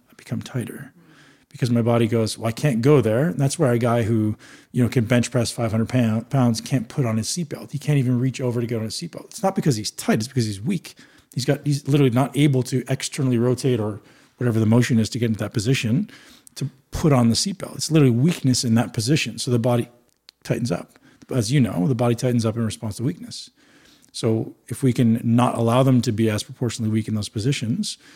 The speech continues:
they are less likely to hurt themselves, less likely to lose the range of motion, and maintain more athletic capabilities. So it's like exploring those end ranges. And it doesn't have to be with significant amounts of load in the beginning. It's like, what can you control?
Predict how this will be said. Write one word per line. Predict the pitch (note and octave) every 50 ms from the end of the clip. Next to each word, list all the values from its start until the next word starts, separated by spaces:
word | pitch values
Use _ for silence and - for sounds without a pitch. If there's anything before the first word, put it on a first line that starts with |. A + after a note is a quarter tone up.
| - _ _ _ -
they | C3 B2 A2+ A2
are | A2 G2+ G#2+ A2
less | G#2 A2 C3 C3+ - -
likely | C3 A2+ G#2+ - A#2+ A2
to | G2
hurt | G2 G2+ -
themselves, | - G#2+ - - C3+ C#3 C3+ B2
less | A#2+ A#2 A2+ -
likely | B2 A2 G#2 - - G#2+ G#2
to | G2+
lose | G#2 A2 G#2 A2+ A2+ C3+ D3+ D3 C3+ B2
the | A#2+
range | A2 A2 G#2+ G#2 G2+
of | G2
motion, | G2+ G2+ F#2 - - E3 G3 G#3+ G3 - - - - - _ - -
and | B2 G#2+ G#2
maintain | G#2+ A2 G#2+ - - C3+ A#2 A2 G#2+
more | G#2 G#2 G2+ G2+
athletic | G#2 - - A2 G2+ G2+ G#2+ - - - D#3 -
capabilities. | - A#2+ G#2 G2+ G2 A2 D#3+ F2+ - - A#2 -
So | - -
it's | A2+ -
like | - A#2+ G2+ -
exploring | A2+ A2 - - - - - - D3+ C#3 C#3+ D3 D3 C#3 C3 B2
those | A#2 A2+ A2 A#2
end | A#2 B2 B2 C#3 C#3
ranges. | A#2 G2+ G2 F#2+ G2 A#2 E3+ A#3 A3 - - - - - - - - - _ - -
And | - B2
it | A#2+
doesn't | - D#3+ D#3 F3 D#3
have | A#2 C3+ C3+ B2
to | - B2
be | A2 A#2+ A#2 A2+
with | A2 G#2+ G#2+ G#2+ G#2 - - - _ _ _
significant | - - - B2 A2 A#2+ A2+ - B2 A2
amounts | G#2 G2+ G2 F2 -
of | F#2+ F2+
load | G2+ C3 D#3 D3+ A#2+ A#2+ E3 E3+
in | - - A#2
the | G#2+
beginning. | G2+ G#2+ G2 G#2+ G#2+ A#2+ D#3
It's | C#3 A2 -
like, | - G#2+ G2+ - - _ _ _ _ _ _ _ _ _ _ _
what | - G#2+ -
can | - A#2+ A#2
you | A#2+
control? | A#2 - A#2+ - - D#3 G#3+ - - -